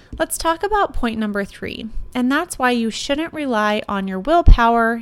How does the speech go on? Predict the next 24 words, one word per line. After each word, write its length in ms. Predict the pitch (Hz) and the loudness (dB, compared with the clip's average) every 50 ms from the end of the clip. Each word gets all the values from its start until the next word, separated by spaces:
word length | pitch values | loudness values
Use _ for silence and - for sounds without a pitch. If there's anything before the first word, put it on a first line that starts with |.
| 233 - | -8 -8
your 160 | 208 190 185 | -6 -4 -2
motivation, 840 | 190 202 240 277 302 294 240 240 226 220 214 - - 214 208 208 208 - - - - - - - _ | -2 0 0 0 0 0 0 0 0 0 -2 -4 -4 -4 -2 -4 -4 -6 -10 -20 -20 -20 -20 -20 _
or 220 | - 254 277 294 | -2 0 0 2
your 200 | 311 311 330 349 | 0 0 -4 -6
self-control 880 | 320 - - 247 214 220 - - 233 220 - - - 294 269 226 208 202 | -6 -4 -2 -2 -2 -2 -4 -6 -6 -6 -4 -2 0 0 0 0 0 -4
to 160 | - - - 214 | -6 -6 -6 -4
make 200 | 202 196 - - | -6 -6 -6 -8
it 80 | - - | -8 -6
to 80 | - | -6
the 80 | 208 202 | -6 -4
gym. 460 | 202 - 240 214 202 - - 214 202 - - - - - - - - - - - - - - _ - | -4 -2 -2 -2 -2 -4 -8 -10 -8 -8 -8 -8 -8 -10 -14 -16 -20 -20 -20 -20 -20 -20 -20 _ -6
We 320 | - 233 262 262 269 262 | -2 2 2 4 4 4
have 280 | 247 233 226 214 202 - - - | 4 2 2 0 -4 -6 -6 -2
all 400 | - 233 240 247 254 269 285 - | 0 2 2 2 2 0 -2 -4
been 360 | - 226 233 233 233 226 220 | -4 0 0 2 2 2 2
there, 380 | 196 180 - - - - 220 214 - - - - - | 0 -2 -4 -6 -6 -8 -8 -6 -6 -6 -6 -4 -2
on 200 | 247 269 294 302 | 0 2 2 2
the 80 | 311 - | 0 2
couch, 640 | - - 262 247 247 254 - - - - - - - - - - | 2 2 2 2 0 0 -4 -6 -8 -6 -2 0 0 0 0 -2
in 160 | - 196 190 | -6 -6 0
bed, 440 | 185 240 240 247 247 247 247 262 247 - - - - - | 2 4 6 6 4 4 2 -2 -6 -6 -10 -10 -10 -8
or 160 | 208 202 190 | -8 -4 -4
at 120 | 196 - 196 | -4 -4 -2
work, 380 | 208 208 190 - - - - | -2 -2 -2 -4 -6 -10 -10